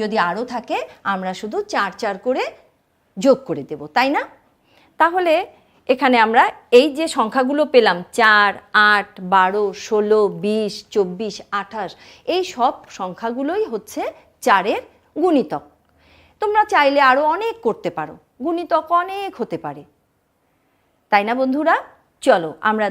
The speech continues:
দুইয়ের গুণিতক বের করি। আচ্ছা চলো তো আমরা কলম দিয়ে এটা দেখি। এখানে দেখো আমার হাতে দুটি কলম আছে, দুই আছে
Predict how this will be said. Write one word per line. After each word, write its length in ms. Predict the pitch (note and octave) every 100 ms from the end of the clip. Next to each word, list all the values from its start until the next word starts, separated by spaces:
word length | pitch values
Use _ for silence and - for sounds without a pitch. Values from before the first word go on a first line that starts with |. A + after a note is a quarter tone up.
| F#3
দুইয়ের 280 | C4+ D4 B3
গুণিতক 340 | A3 G#3 - D#3 C#3
বের 140 | D#3+ D#3+
করি। 180 | D3 C#3+ _ _ _ _ _ _ -
আচ্ছা 200 | B3+ C#4+ D#4+
চলো 200 | D4+ D#4 D#4
তো 80 | D4 D4+ -
আমরা 160 | A3+ B3 B3
কলম 260 | C4+ C#4+ F4 D#4+
দিয়ে 200 | C4+ A#3+ D4 F4+ -
এটা 160 | A#3 A3+ F3+
দেখি। 260 | F3+ - D#3+ D3 _ -
এখানে 200 | B3 C#4 A#3+
দেখো 180 | G#3+ D4+ C4
আমার 160 | A3 G#3+
হাতে 200 | G#3+ D#4 C5 _ _ _
দুটি 280 | A#3 C4+ A3+ G#3
কলম 240 | F3+ D#3 D3
আছে, 200 | C#3+ - C#3 _ _ _ -
দুই 240 | G#3 C4+ B3+
আছে 140 | G#3+